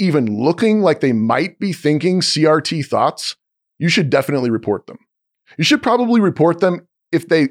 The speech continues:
are even looking like they might think C R T thoughts.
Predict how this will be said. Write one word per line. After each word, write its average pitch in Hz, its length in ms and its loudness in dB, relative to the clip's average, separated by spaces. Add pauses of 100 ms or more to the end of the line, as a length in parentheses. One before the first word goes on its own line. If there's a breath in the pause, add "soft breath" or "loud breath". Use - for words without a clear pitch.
are 151 180 2
even 147 480 -2
looking 208 380 0
like 196 440 0
they 135 200 0
might 120 460 0
think - 460 -10
C - 220 -4
R 101 120 -4
T 95 160 -10
thoughts. - 460 -16